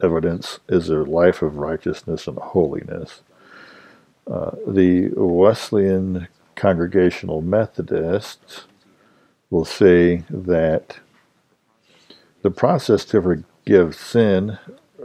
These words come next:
reconciles and restores man grounded in God's love through Christ alone, the work of the Holy Spirit.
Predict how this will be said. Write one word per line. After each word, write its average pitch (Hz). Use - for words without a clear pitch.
reconciles 95
and 92
restores 87
man 90
grounded 82
in 82
God's 78
love 95
through 76
Christ -
alone, 90
the 98
work 67
of 151
the -
Holy 85
Spirit. -